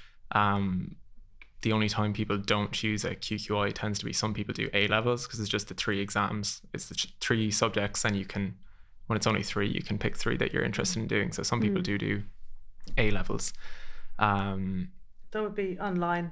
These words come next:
Speaker 3: I, I don't know if any of ours actually
Speaker 1: Do the A levels?
Speaker 3: done it.
Speaker 1: Um, one, one student did the A levels. Some other people started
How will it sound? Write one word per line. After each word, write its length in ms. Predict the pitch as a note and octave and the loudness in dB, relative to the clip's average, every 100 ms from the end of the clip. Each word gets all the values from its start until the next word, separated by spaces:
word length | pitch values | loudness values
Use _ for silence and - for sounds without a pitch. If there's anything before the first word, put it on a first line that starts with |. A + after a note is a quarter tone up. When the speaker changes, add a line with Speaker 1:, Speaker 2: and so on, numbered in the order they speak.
| - | -4
Speaker 3:
I, 260 | G#3+ F#3 F3+ | -4 -4 -4
I 40 | |
don't 160 | G#3+ A#3+ | -2 0
know 120 | A3+ | 0
if 120 | G3+ | 0
any 140 | G#3+ G3+ | 0 0
of 80 | F#3 | 2
ours 220 | F#3 F3+ | 2 2
actually 520 | F#3 - G3+ F3+ F3 - - | -2 -2 -2 -4 -4 -10 -8
Speaker 1:
Do 100 | - A#2 | 0 2
the 100 | G#2+ | 4
A 100 | A2+ | 4
levels? 400 | B2 A#2+ A2+ B2 - - - - | 2 0 -4 -10 -16 -18 -20 -6
Speaker 3:
done 200 | A3+ A3 | 0 2
it. 260 | A#3+ - B2+ | 0 2 4
Speaker 1:
Um, 800 | A#2 A#2 A#2 A#2 A#2 A#2 A#2+ - - | 6 6 6 4 4 2 0 -6 -8
one, 300 | A#2+ A#2+ C3 | -2 0 2
one 200 | C3+ C#3 | 4 4
student 320 | - C3+ B2+ | 2 0 0
did 120 | B2 | 0
the 100 | A2+ A2+ - | 2 2 4
A 120 | A#2 | 6
levels. 320 | A2 G#2+ G#2 | 6 4 2
Some 160 | - A2 | 2 2
other 140 | A2 | 2
people 240 | G#2+ A2 G2+ | 2 0 0
started 640 | - G#2+ G#2 G2+ G2+ G2+ | 2 4 6 6 2 2